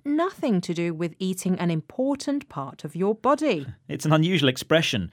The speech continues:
Speaker 2: When people say it, they often follow it with the name of a famous or successful person that they want to be compared to.
Speaker 1: But why? It's easiest to explain with an example. Imagine you're painting a picture.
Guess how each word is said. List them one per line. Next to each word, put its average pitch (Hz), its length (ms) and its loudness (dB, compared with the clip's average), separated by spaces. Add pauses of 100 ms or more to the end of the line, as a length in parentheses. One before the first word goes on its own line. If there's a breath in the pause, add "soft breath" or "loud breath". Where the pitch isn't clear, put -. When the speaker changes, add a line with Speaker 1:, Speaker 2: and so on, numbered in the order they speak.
(220 loud breath)
Speaker 2:
When 151 160 4
people 226 260 0
say 120 360 0
it, - 340 -10
they 135 260 0
often 160 380 0
follow 151 340 2
it 113 180 0
with 131 200 -2
the 123 80 0
name 131 420 2
of 123 100 0
a 123 60 0
famous 127 680 -2
or 120 180 -2
successful - 580 -4
person 127 640 -4 (360 loud breath)
that 160 100 -2
they 165 100 4
want 170 320 0
to - 100 -8
be 160 140 2
compared 156 520 0
to. 80 260 -4 (160)
Speaker 1:
But 320 240 4
why? 262 480 0 (180)
It's 254 240 -4
easiest 311 540 -2
to 269 100 -4
explain 185 680 -2
with 170 300 -2
an 170 140 -2
example. 139 580 -10 (600 loud breath)
Imagine 330 440 2 (220 loud breath)
you're 330 180 -2
painting 302 640 -2
a 202 60 -4
picture. - 540 -8